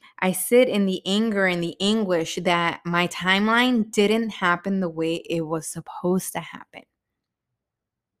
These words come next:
The universe sends you signs of what route and what path you should take in life.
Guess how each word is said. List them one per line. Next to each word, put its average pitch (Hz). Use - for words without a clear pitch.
The 226
universe 277
sends 214
you 208
signs 175
of 170
what 208
route 180
and 170
what 196
path 180
you 196
should 208
take 185
in 175
life. 117